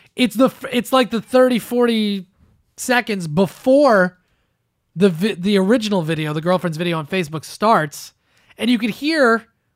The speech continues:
what took place before he shoots Philando Castile, and it's even clearer that this guy murdered him and should be in jail, and there should be consequences,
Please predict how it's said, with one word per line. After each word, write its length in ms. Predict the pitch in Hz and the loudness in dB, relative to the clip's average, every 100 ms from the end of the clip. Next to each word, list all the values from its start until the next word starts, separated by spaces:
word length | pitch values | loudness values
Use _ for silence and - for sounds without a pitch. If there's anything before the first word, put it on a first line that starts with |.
| - | -6
what 260 | 180 240 247 | 2 2 2
took 180 | 247 | -6
place 240 | - 240 175 | -2 -4 -2
before 500 | 196 - - 247 233 | -2 -4 -2 2 2
he 100 | 214 | 0
shoots 580 | - 247 269 233 - - _ _ _ - | -6 -4 -4 -4 -8 -20 _ _ _ -6
Philando 340 | 190 190 185 | -2 0 -2
Castile, 500 | 180 170 - 185 180 _ _ | -4 -8 -4 -4 -4 _ _
and 140 | 262 277 | -6 -6
it's 120 | 320 | -2
even 260 | 330 302 | -4 -4
clearer 640 | - 247 339 415 285 123 - - | -8 -2 2 4 4 2 -10 -4
that 220 | 185 190 | 0 0
this 160 | 208 170 | -2 0
guy 340 | 202 190 185 - | 2 2 0 -6
murdered 460 | 160 175 202 220 170 | -8 0 2 2 -2
him 180 | 185 | -4
and 140 | 175 156 | -6 -10
should 160 | 185 | -12
be 160 | 170 165 | -10 -10
in 60 | 151 | -8
jail, 340 | 156 156 147 | -6 -4 -6
and 160 | 147 151 | -8 -12
there 80 | |
should 180 | 139 165 | -12 -12
be 60 | 143 | -14
consequences, 600 | 147 143 - 131 131 127 | -12 -12 -12 -16 -16 -20